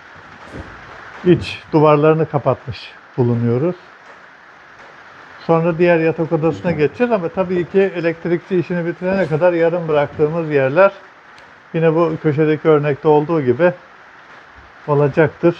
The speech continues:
Vaziyetimiz bundan ibaret. Bugün de böyle yağmur, sel yine dışarıda. İşte bir miktar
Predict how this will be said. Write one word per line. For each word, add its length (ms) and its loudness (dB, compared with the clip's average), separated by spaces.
Vaziyetimiz 680 0
bundan 340 0
ibaret. 380 -2
Bugün 300 0
de 160 4
böyle 400 0
yağmur, 420 2
sel 240 2
yine 280 0
dışarıda. 560 0
İşte 220 -2
bir 80 0
miktar 440 0